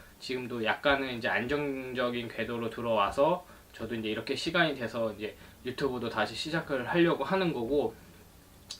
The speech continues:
왜냐면 저도 솔직히 캠핑장을 시작을 한 이유가, 어, 직장 생활 할 때는 여행을 되게 많이 좋아했어요. 그래서 평일에는 일하고 주말에는 이제 여행 가서 여행 갔던 사진도 찍고,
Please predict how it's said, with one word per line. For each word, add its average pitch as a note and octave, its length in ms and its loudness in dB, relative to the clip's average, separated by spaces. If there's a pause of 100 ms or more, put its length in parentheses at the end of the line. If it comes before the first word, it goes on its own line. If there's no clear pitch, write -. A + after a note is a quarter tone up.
(360)
왜냐면 F#3 260 6
저도 E3+ 520 6
솔직히 G3+ 320 -2
캠핑장을 A3+ 540 4
시작을 A3 340 2
한 G#3 180 2
이유가, C#3+ 760 4 (640)
어, G#2+ 300 -6
직장 G3 320 4
생활 G3 300 6
할 G#3+ 200 2
때는 F#3+ 260 6
여행을 D3+ 380 4
되게 C4 240 -2
많이 G#3 180 4
좋아했어요. A#2+ 640 -2 (520)
그래서 D#3 500 -2 (440)
평일에는 F3+ 560 4
일하고 B2+ 580 2
주말에는 C3+ 720 0
이제 B2 120 -2
여행 A2 300 0
가서 D#3+ 440 2 (380)
여행 A#2+ 240 0
갔던 A#2 240 -2
사진도 E3 480 0
찍고, G#3 640 6